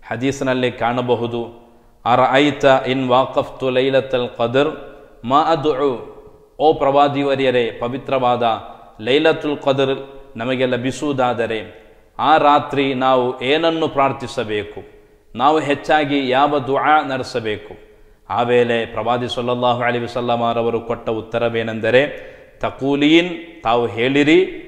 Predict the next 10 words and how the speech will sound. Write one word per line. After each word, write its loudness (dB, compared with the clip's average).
ಅಲ್ಲಾಹುಮ್ಮ -2
ಇನ್ನಕ -4
ಅಫುವನ್ -2
ತುಹಿಬ್ಬುಲ್ -4
ಅಫ್ವ 0
ಫಅಫು -2
ಅನ್ನಿ" -2
ಎಂಬ -4
ಪ್ರಾರ್ಥನೆಯನ್ನು. -10
ಸುಂದರವಾದ, 2